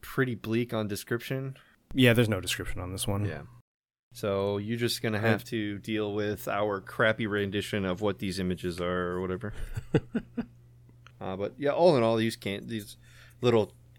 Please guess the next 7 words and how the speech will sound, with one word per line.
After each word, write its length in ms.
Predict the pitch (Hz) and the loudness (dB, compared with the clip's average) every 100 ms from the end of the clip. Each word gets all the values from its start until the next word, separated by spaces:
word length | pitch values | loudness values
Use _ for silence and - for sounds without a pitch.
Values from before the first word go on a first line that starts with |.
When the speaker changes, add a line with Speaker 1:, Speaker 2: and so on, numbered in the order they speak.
| - | 0
Speaker 1:
girl 320 | 127 120 117 | 4 6 4
Trump 500 | - - 120 113 - | 0 0 2 2 -2
holding 540 | - 113 113 117 113 | -2 0 2 2 2
a 260 | 110 107 104 | 2 2 2
lollipop. 880 | 101 113 117 120 - 113 113 113 113 | 4 4 6 4 2 0 2 8 12
Speaker 2:
<laughs> 60 | - - - - - - - - - - - - - - - - - - - | 12 12 12 10 -10 -20 -14 -8 -8 -8 -18 -20 -20 -20 -20 -20 -20 -20 -6
Speaker 1:
Uh, 720 | 98 95 95 92 90 87 90 | -2 0 0 0 -2 -6 -8